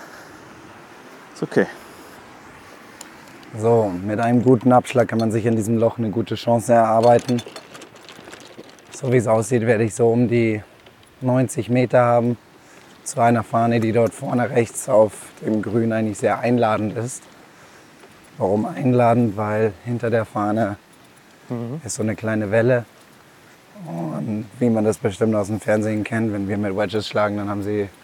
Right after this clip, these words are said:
Speaker 1: Ja.
Speaker 2: recht viel Rückwärtsdrall. Das heißt, hier kann ich ihn Pin High aufkommen lassen oder etwas dahinter. Und mit dem Rückwärtsdrall und der Welle wird er dann schön zurückkommen zur Fahne.
Speaker 1: Das heißt, das wird jetzt ein eher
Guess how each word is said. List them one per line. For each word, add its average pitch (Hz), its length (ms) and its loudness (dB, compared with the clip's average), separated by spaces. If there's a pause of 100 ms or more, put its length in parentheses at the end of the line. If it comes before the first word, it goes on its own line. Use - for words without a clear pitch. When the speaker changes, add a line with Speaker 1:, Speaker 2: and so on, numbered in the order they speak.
(120)
Speaker 1:
Ja. 131 140 0 (180)
Speaker 2:
recht 117 180 -2
viel 117 200 -2
Rückwärtsdrall. 117 800 -2 (840)
Das - 140 -10
heißt, 107 260 -2
hier 117 240 0
kann 107 240 -6
ich 107 240 -6
ihn 104 320 -4
Pin 117 240 -2
High 110 140 -2
aufkommen 101 460 -2
lassen 104 520 -4 (600)
oder 110 280 2
etwas 98 240 -4
dahinter. 104 560 -2
Und 101 100 -4
mit 101 140 -4
dem 104 140 -4
Rückwärtsdrall 104 540 -2
und 101 80 -2
der 95 100 -4
Welle 101 240 2
wird 98 160 -6
er 95 60 -6
dann 98 180 -4
schön 107 180 -2
zurückkommen 110 460 -2
zur - 120 -16
Fahne. - 440 -8 (440)
Speaker 1:
Das 123 140 -6
heißt, 143 180 2
das 139 140 0
wird 151 120 0
jetzt 147 180 -2
ein 139 100 -4
eher 123 260 0